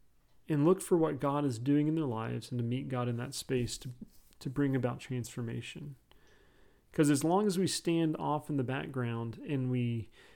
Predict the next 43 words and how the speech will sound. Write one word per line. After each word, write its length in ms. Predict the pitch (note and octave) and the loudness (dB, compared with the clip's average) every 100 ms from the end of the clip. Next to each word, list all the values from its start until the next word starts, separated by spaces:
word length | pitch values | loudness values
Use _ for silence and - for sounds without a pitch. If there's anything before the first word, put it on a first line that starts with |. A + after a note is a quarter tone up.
| - - | -20 -10
cast 340 | - D3 - | -4 -4 -4
judgments 580 | C3+ C#3 C#3+ B2 B2 B2 | 2 4 4 2 -2 -2
and 440 | B2+ A#2+ A#2 A3+ - | -4 -4 -6 -10 -2
try 160 | D3+ | 2
to 80 | C#3+ | 2
tell 200 | - D3 | 2 2
them 160 | C#3 C3 | 2 2
about 200 | C3 B2+ | 0 0
how 140 | C#3+ | 0
their 120 | C3 | 2
life 340 | A#2+ B2+ B2+ C#3 | 2 0 -2 -4
is 160 | A#2 | -4
wrong, 340 | B2 A#2 A#2 A2+ | -4 -4 -4 -4
they 120 | C#3+ | -2
will 140 | C#3+ | 0
never 520 | C#3 D3 D#3 E3+ E3+ E3 - - - | 0 0 0 0 0 -2 -12 -10 -6
experience 760 | - - - D#3+ D#3 C#3+ B2 | -4 -4 4 6 6 4 0
the 80 | - | -6
presence 440 | - C#3 B2+ A#2 | -4 -2 0 -2
of 120 | C3 A#2+ | -2 0
God 240 | A#2+ A#2 | 0 -2
in 100 | A#2+ | -4
our 260 | - C3+ C3+ | -2 0 2
lives 440 | A#2 A2 A#2 G#2+ | 0 -2 -4 -6
if 200 | D#3 C3+ | -6 -4
we're 60 | C3 | -2
not 280 | A#2 A#2 - | 0 -2 -4
in 120 | A#2+ | -2
real 200 | A#2 A#2 | 0 -2
relationship. 680 | A2+ A#2 B2 - C3 - - | -2 -4 -4 -6 -8 -8 -2
So 100 | F3 | 4
make 240 | F#3+ A#3+ | 4 4
a 60 | C#4 | 4
list 320 | A#3 A3 - | 4 4 2
of 80 | D#3+ | -2
people 480 | - G3 - C3 C3 | 0 0 0 -2 -2
and, 200 | C3 - | -2 -2
and 160 | D#3+ | -4
see 260 | C3 G#3 G3 | -4 -2 0
how 120 | F3+ | 0
many 220 | F#3 E3+ | 0 2
of 140 | D#3 C#3+ | 2 2
them 360 | C#3 C3+ B2+ | 2 2 -2